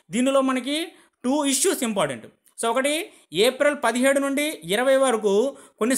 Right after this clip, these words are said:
సమావేశాలు నిర్వహించారు. ఇవేంటంటే గ్రామ కిసాన్ సభ సమావేశాలు. నెక్స్ట్ ఏప్రిల్ పంతొమ్మిదిన ఒక సమావేశం జరిగింది. ఇది పంచాయతీ మరియు గిరిజనాభివృద్ధిపై జాతీయ స్థాయిలో జరిగినటువంటి సమావేశం. ఇది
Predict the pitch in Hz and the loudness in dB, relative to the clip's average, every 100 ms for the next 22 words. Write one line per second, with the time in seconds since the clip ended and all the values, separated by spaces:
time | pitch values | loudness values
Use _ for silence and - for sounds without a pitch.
0 | 233 247 302 302 285 262 240 247 254 220 | 0 0 2 4 2 0 -2 -2 -4 -2
1 | 220 190 220 254 196 202 214 - - 165 | -2 0 -2 -2 -2 -2 -2 -4 -4 -2
2 | 226 254 269 269 240 - 294 330 - 220 | 0 0 -4 -6 -6 -2 -2 -2 -4 -2
3 | 226 262 320 - _ - 208 214 226 190 | 0 0 -2 -10 _ -6 -2 2 2 2
4 | 185 160 143 127 - _ - _ _ 165 | 0 -2 -2 -6 -10 _ -20 _ _ -6
5 | 214 - 285 294 320 - _ 143 208 269 | -4 -2 -2 -4 -6 -18 _ -2 0 0
6 | - 302 302 - 262 277 330 320 277 226 | 2 0 0 -4 -4 -2 -2 -2 -4 -4
7 | 220 226 254 262 254 226 202 208 214 170 | -4 -2 0 0 0 -2 0 0 -2 -2
8 | 160 214 262 - - 165 190 190 220 247 | -2 -2 -6 -14 -20 -10 -6 -2 -2 0
9 | 285 277 277 262 254 254 269 196 240 254 | 0 0 -2 -2 -2 -2 -4 -4 -2 -2
10 | 254 254 240 240 208 214 233 196 190 220 | -2 -2 -2 -6 -6 -4 -4 0 0 0
11 | 226 254 240 - 226 226 208 214 220 214 | -2 -6 -4 -2 0 0 -2 -2 -2 -2
12 | 214 226 311 - - - - 208 240 226 | -2 -2 -4 -8 -20 -18 -6 0 2 2
13 | 202 226 220 | 0 -2 -4